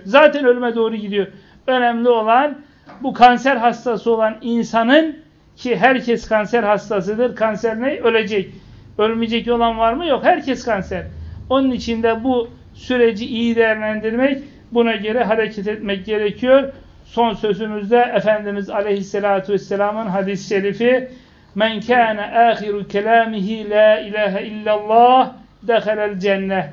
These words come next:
Kimin son sözü la ilahe illallah, kelime-i tevhid olursa cennete girer.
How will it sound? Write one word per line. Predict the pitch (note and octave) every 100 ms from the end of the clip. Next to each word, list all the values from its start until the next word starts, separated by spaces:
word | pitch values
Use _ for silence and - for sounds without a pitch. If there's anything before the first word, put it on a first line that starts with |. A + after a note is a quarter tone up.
| - - _ _
Kimin | - A3+ A#3 C4 A#3 - - _ _
son | _ - C4+ C4+
sözü | A#3 A#3 A3 F#3+ A3+ G#3+ G#3+ _ -
la | F#3+ B3 B3
ilahe | C4 A#3 A#3+ A3+ B3
illallah, | A3+ A#3 A#3 A#3 A#3 F3 - _ _ -
kelime-i | A3+ A#3 B3+ B3+ B3 A#3
tevhid | A#3 A#3 G3+ B3 B3
olursa | - A3 G#3+ G3 - B3 C4+ C#4+ D4 - -
cennete | A3+ G#3 G3 F#3 F#3
girer. | E3 D#3